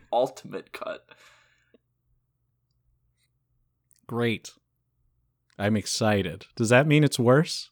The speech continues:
Speaker 1: Probably.
Speaker 2: No.
Speaker 1: How do you go into this movie neutral?
Speaker 2: To be fair, I couldn't tell the difference between this, <laughs> this version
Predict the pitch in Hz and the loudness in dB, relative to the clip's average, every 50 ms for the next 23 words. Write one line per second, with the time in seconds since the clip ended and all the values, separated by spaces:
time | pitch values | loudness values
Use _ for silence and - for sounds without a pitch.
0 | _ _ - - 92 90 92 92 95 87 92 95 95 92 - 170 180 190 185 - | _ _ -10 -4 -2 0 0 0 -2 -2 -2 0 0 2 2 2 2 2 2 0
1 | - - - - 202 254 311 339 302 262 185 139 143 139 147 143 131 127 - 117 | -4 -10 -2 4 4 6 6 6 6 4 6 6 6 6 6 6 4 4 2 2
2 | 98 110 104 - - 110 107 98 101 92 95 92 92 95 - - - 76 69 - | 2 2 2 2 2 2 2 4 2 2 2 2 0 -2 -2 -6 -8 -10 -8 -8
3 | - - 294 294 - 175 175 185 - - - - 143 139 143 151 160 175 185 180 | -8 -8 -8 -8 -10 -12 -14 -14 -16 -14 -8 -6 -4 -2 -2 -2 -2 -2 -4 -6
4 | 156 - - _ _ _ _ _ _ _ _ _ _ - 123 127 - - 120 110 | -10 -12 -14 _ _ _ _ _ _ _ _ _ _ -4 -4 -4 -4 -6 -10 -10
5 | - 113 87 - - - 92 - - 107 110 - - _ - - - 123 127 139 | -10 -10 -12 -12 -14 -18 -20 -20 -20 -20 -20 -20 -20 _ -18 -16 -14 -10 -10 -8
6 | - - - - - - - - - - - - - 196 190 147 - _ - 262 | -6 -6 -4 -4 -6 -6 -8 -8 -8 -8 -8 -6 -4 -2 -2 -2 -2 _ -2 -2
7 | - 226 202 - 254 226 - 247 226 - 107 214 208 - | -2 -4 -2 0 0 0 0 -2 -4 -4 -4 -4 -4 -4